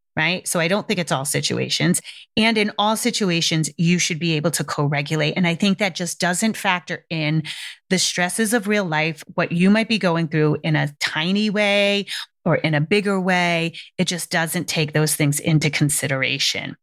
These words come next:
Yeah. And the key is, of course, in us being regulated is we're right back to the beginning of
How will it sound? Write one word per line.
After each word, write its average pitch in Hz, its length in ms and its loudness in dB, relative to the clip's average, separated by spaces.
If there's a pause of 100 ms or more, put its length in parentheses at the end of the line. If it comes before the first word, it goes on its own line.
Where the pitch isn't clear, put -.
(160)
Yeah. 165 300 0 (300)
And 170 280 -2
the 180 80 -2
key 233 340 2
is, 226 200 0
of 175 80 -12
course, 175 300 -2
in 156 100 -2
us 170 240 -4
being 170 240 0
regulated 208 640 0
is 180 180 0
we're 165 140 2
right 247 320 0
back 190 200 0
to - 120 -12
the 165 80 -8
beginning 160 640 -2
of 156 160 -2